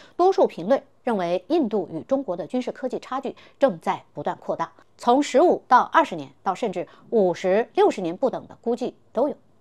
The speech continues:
酸我们的观点永远存在，而且啊，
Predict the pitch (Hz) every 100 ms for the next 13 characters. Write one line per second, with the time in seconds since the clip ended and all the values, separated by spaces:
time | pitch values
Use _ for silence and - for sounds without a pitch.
0 | _ - - - _ - 392 415 170 175
1 | 185 254 285 220 - 160 269 - - 135
2 | 254 - _ - 170 - 147